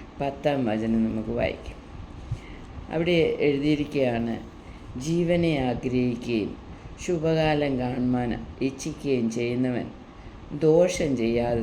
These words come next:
തൻ്റെ നാവിനെയും വ്യാജം പറയാതെ തൻ്റെ അതരത്തെയും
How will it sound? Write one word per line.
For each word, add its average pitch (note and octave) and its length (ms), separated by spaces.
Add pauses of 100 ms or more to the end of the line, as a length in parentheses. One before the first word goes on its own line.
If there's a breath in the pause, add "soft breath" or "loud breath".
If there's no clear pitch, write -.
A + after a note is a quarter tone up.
തൻ്റെ A#2 300
നാവിനെയും A#2+ 580 (640 loud breath)
വ്യാജം D3 640
പറയാതെ A#2+ 480
തൻ്റെ A#2 340
അതരത്തെയും A#2 840